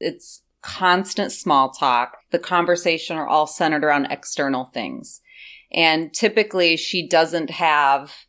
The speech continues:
a rich understanding of herself or her internal world. So she doesn't know how to share from that place. And so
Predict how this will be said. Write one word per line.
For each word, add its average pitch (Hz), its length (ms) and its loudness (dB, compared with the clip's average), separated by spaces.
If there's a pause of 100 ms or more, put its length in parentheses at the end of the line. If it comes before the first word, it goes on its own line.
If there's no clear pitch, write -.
(360)
a 143 320 -2
rich 175 360 -2
understanding 151 600 0
of 135 100 -6
herself 160 680 0
or 147 240 0
her 151 140 -6
internal 175 540 -2
world. 170 400 2
So 175 100 -6
she 175 120 -6
doesn't 202 200 2
know 208 100 2
how 190 120 2
to 165 100 2
share 147 380 0
from 135 240 -8
that - 180 -6 (100)
place. - 500 -8 (540)
And 185 180 2
so 165 600 4